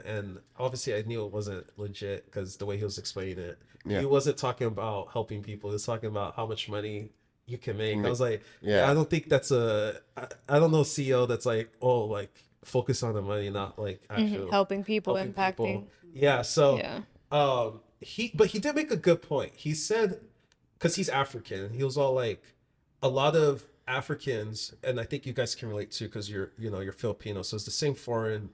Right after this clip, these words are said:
Speaker 1: uh, like, the international mindset. It's
Speaker 2: Mm-hmm.
Speaker 1: like, they tell your kids, "Go to school, become a doctor, become an engineer, become a lawyer," and that's great. It pays well, right? But when you guys graduate, you get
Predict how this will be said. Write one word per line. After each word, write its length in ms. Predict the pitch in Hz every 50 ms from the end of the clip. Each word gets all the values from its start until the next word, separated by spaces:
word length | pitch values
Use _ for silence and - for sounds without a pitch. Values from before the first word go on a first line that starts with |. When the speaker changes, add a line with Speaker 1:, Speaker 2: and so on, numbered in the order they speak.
| _ _ _ -
Speaker 1:
uh, 200 | 110 104 101 95
like, 220 | 98 98 - _
the 300 | - 101 92 92 90 - - -
international 640 | 120 113 113 107 104 101 101 - - - 98 92
mindset. 520 | 95 95 95 98 98 - - 98 87 - - _ _ _ _ _ - -
It's 120 | 127 104
Speaker 2:
Mm-hmm. 20 | 127
Speaker 1:
like, 180 | 120 117 - _ _ _ - _
they 80 | - 143
tell 200 | - - 180 180
your 120 | 180 170
kids, 460 | 175 - 165 151 139 131 123 - - - _ _ _ _ _ _ _ _ -
"Go 120 | - 147
to 80 | 147 160
school, 420 | 160 - - - 147 131 131 131 123
become 320 | 117 123 - - 135 139
a 60 | 143
doctor, 400 | 131 - 120 117 117 - - 127 113
become 300 | 113 113 - 139 127 123
an 60 | -
engineer, 340 | 117 117 - 117 113 113 110
become 260 | 110 - - 131 127
a 60 | 131 123
lawyer," 600 | 117 107 104 104 104 104 101 101 104 104 104 - - _ _ _ _ _ _ -
and 120 | - 143
that's 180 | 151 165 160 -
great. 340 | 123 - 143 147 135 113 -
It 140 | 113 117 -
pays 340 | - - 151 147 139 113
well, 360 | 110 104 87 82 85 85 - -
right? 420 | 98 107 113 123 131 147 160 - - - _ _ _ _ _ _ _ -
But 340 | 147 135 123 - - - _ _ _ _ _
when 280 | - 131 131 151 165 175
you 100 | 190 185
guys 280 | 170 180 160 156 123
graduate, 760 | 117 147 139 147 165 156 151 143 131 127 123 123 123 120 - -
you 120 | 123 127 113
get 220 | - 147 147 -